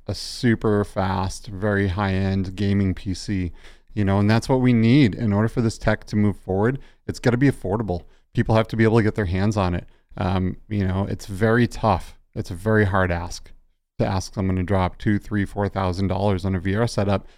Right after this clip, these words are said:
for something they don't even know if they're gonna like, right? Like, eventually, um, you know, when, when you start getting your hands on this stuff and you start seeing the potential, sometimes you'll s-, then s-, people will start to budget that in if they can, if they even have the means to, to begin with.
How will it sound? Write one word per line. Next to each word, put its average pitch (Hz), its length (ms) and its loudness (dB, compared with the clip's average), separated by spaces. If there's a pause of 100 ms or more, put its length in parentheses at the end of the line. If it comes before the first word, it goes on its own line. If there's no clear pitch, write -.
(140)
for 131 100 -2
something 139 340 2
they 131 80 4
don't 135 120 4
even 127 200 6
know 104 200 4
if 135 100 -4
they're 120 100 -4
gonna 110 140 0
like, 101 420 -2 (400)
right? 101 300 2 (300)
Like, 107 260 2 (100)
eventually, 117 840 2 (100)
um, 104 440 -2
you 110 120 0
know, 95 180 0
when, 98 220 0
when 110 220 0
you 101 120 0
start - 300 0
getting 117 160 0
your 101 80 0
hands 107 320 2
on 101 100 0
this 92 80 -2
stuff - 220 -4
and 98 100 -2
you 90 60 -4
start 101 220 -4
seeing - 180 -2
the 87 60 -2
potential, 147 640 -2 (240)
sometimes 113 400 2
you'll 101 120 2
s-, - 160 -4 (100)
then 113 140 6
s-, 113 120 0 (120)
people 127 240 0
will 117 80 0
start 117 240 0
to 113 60 -4
budget 104 340 0
that 107 180 0
in 113 160 2
if 127 120 0
they 113 100 0
can, 101 320 0
if 117 100 -8
they 113 80 -4
even 107 240 -2
have 98 160 -2
the 98 80 -2
means 95 300 0
to, 110 180 -2
to 95 80 -6
begin 95 300 -4
with. 139 200 0